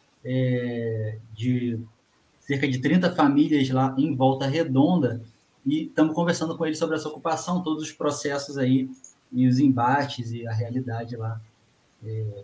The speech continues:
dos companheiros. É... Já houve algum contato, Maicon, da prefeitura, no sentido de, de oferecer algum suporte, alguma, a, assistência,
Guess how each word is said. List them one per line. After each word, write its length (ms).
dos 180
companheiros. 760
É... 720
Já 260
houve 260
algum 320
contato, 580
Maicon, 400
da 300
prefeitura, 1300
no 80
sentido 420
de, 840
de 80
oferecer 460
algum 240
suporte, 840
alguma, 720
a, 300
assistência, 1120